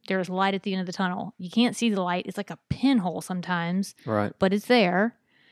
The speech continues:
Speaker 1: Um, but yes, as far as expectations from, <laughs> for kids, you know, birth orders are a real thing. How they experience life, um, especially that close together. Number three, for sure. You know, they're four years old, and you're expecting them to do the same thing as the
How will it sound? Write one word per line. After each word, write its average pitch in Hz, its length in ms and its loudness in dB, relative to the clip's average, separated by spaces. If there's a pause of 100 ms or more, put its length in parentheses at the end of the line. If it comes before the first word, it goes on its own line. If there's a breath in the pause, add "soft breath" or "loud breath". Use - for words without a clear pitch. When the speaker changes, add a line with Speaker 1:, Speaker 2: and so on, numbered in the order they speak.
(260 soft breath)
Speaker 1:
Um, 170 540 2
but 220 100 6
yes, 185 300 2
as 202 100 -2
far 233 200 4
as 208 180 2
expectations 190 680 -4
from, 190 440 -4 (420)
<laughs> 220 420 2
for 208 200 0
kids, 175 640 0 (720 soft breath)
you 190 100 -2
know, 170 280 -4 (180)
birth 202 200 2
orders 208 300 2
are 190 60 0
a - 20 -4
real 180 180 0
thing. 175 400 -2 (400)
How 185 220 -4
they 185 160 0
experience 185 640 -4
life, 180 460 -4 (320)
um, 170 400 -6 (200)
especially 202 400 -2
that 180 140 -4
close 185 240 -4
together. 170 500 -6 (480 soft breath)
Number 190 260 -2
three, 185 220 -6
for 185 200 -6
sure. 180 520 -2
You 202 120 -4
know, 185 100 -2
they're 180 140 -4
four 190 240 -2
years 175 180 -2
old, 180 140 0
and 175 80 -4
you're 170 100 -4
expecting 185 320 -6
them 175 100 -2
to 170 60 -2
do 175 60 0
the 170 80 -2
same 175 200 -4
thing 175 200 -6
as 170 120 -10
the 160 280 -10